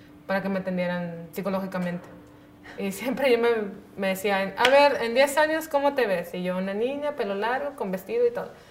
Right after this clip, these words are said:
"Ah, no, pues no tiene problemas". Y ya llego a la casa, llego con mis hermanas, le digo, "Ajá, ajá, ajá". Y yo muy feliz, ¿no? Y me dicen, "¿Qué tienes?". "Ah, lo que pasa es que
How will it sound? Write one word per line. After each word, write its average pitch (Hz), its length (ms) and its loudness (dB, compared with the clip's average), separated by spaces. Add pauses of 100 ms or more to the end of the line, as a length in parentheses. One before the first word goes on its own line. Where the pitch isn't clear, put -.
(280)
"Ah, 403 280 0
no, 359 220 -4
pues 359 100 -4
no 330 140 0
tiene 302 220 0
problemas". 220 760 -2 (160)
Y 196 120 -4
ya 196 140 2
llego 214 220 2
a 226 40 2
la 220 120 2
casa, 247 260 2
llego 233 160 4
con 240 120 0
mis 247 80 0
hermanas, 208 260 -2
le 208 60 -2
digo, 185 180 -2 (280)
"Ajá, 254 540 6
ajá, 233 460 2
ajá". 220 380 -2
Y 202 60 -2
yo 196 140 0
muy 208 120 0
feliz, 208 280 -2
¿no? 214 160 -4
Y 214 80 0
me 208 180 0
dicen, 214 200 0
"¿Qué 269 140 4
tienes?". 294 420 2 (560)
"Ah, 285 260 8
lo 277 80 6
que 277 80 4
pasa 262 280 0
es 277 100 -6
que 196 580 4